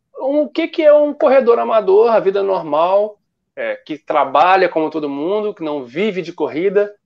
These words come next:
que ainda tem tempo de poder criar um conteúdo, colocar, gravar, colocar na internet, editar, e mostrar um pouco das provas que eu participo por aqui. Antes eu começava mostrando a, as provas lá no interior de Minas, que eram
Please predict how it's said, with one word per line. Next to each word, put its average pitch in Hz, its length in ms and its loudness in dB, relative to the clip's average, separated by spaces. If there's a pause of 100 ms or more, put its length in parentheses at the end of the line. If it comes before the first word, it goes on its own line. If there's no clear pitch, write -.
(140)
que - 80 -4
ainda 185 140 2
tem 190 320 -2 (120)
tempo 208 300 0
de 185 280 -4 (260)
poder 180 200 -2
criar 175 360 2
um 214 100 0
conteúdo, 185 540 -2
colocar, 165 440 -4
gravar, 160 640 2
colocar 156 380 -8
na 165 80 -8
internet, 151 460 -8
editar, 139 580 0 (540)
e 170 60 -6
mostrar 208 380 0
um 208 80 0
pouco 196 420 -2
das 165 260 -4
provas 170 380 0
que - 80 -12
eu 160 40 -8
participo 160 560 -6
por 156 120 -6
aqui. 190 480 -10 (420)
Antes 185 300 2
eu 175 60 -2
começava 151 400 2
mostrando 139 560 -4
a, 131 220 4
as 120 100 -2
provas 127 320 0
lá 135 100 0
no 135 80 -2
interior 127 380 -2
de 120 100 -12
Minas, 170 320 -6
que - 120 -2
eram 131 300 -2